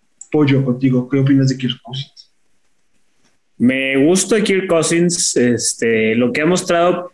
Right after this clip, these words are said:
Speaker 2: pues es lo que le conocemos. Digo, tampoco es que esté haciendo la gran temporada o la gran cosa, pero es un quarterback fantasy.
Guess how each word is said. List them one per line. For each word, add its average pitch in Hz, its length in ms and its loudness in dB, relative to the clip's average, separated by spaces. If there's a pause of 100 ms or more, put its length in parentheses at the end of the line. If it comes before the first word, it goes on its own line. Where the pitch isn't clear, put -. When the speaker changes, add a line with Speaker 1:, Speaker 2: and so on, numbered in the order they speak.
Speaker 2:
pues 165 140 2
es 220 80 2
lo 233 140 2
que 233 80 -2
le 208 120 -2
conocemos. 160 600 0
Digo, 123 200 0
tampoco 156 520 -2
es 151 260 0
que 156 60 -8
esté 143 200 -2
haciendo 139 500 2
la 113 100 2
gran 131 260 0
temporada 131 540 0
o 135 40 2
la 123 120 0
gran 127 240 -2
cosa, 175 320 -2 (840)
pero 127 840 0 (180)
es - 720 -2
un 175 160 2
quarterback 160 680 0 (140)
fantasy. 135 680 -2